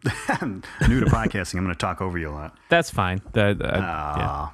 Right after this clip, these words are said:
Speaker 1: yeah, there's basically, there's a terror track at the top of the board, and every time a hero or a, uh, villager dies, you move the terror track, and if you get, I believe, eight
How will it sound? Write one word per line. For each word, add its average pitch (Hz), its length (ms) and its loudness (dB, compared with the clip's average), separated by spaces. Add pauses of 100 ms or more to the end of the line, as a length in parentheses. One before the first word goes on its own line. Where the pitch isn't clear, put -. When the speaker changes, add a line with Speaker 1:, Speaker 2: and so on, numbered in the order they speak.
(200)
Speaker 1:
yeah, 110 120 0
there's 117 180 0
basically, 117 260 -2
there's 107 160 0
a 87 40 -2
terror 101 300 0
track 82 300 -2
at 85 80 -4
the - 80 -10
top 85 240 -4
of 85 60 -6
the 80 60 -4
board, 80 400 -4
and 98 140 -2
every 95 180 -2
time 90 340 -2
a 80 260 -2
hero 85 640 -2
or 80 340 -4 (140)
a, 78 320 -4
uh, 69 280 -6 (320)
villager 98 380 -2
dies, 78 480 -6 (160)
you 87 120 -4
move 82 180 -2
the - 80 -16
terror 82 200 -2
track, 78 280 -6 (500)
and 85 140 -6
if - 240 -8
you 73 380 -6
get, 82 160 -4 (160)
I - 40 -20
believe, 82 380 -6
eight 87 300 -6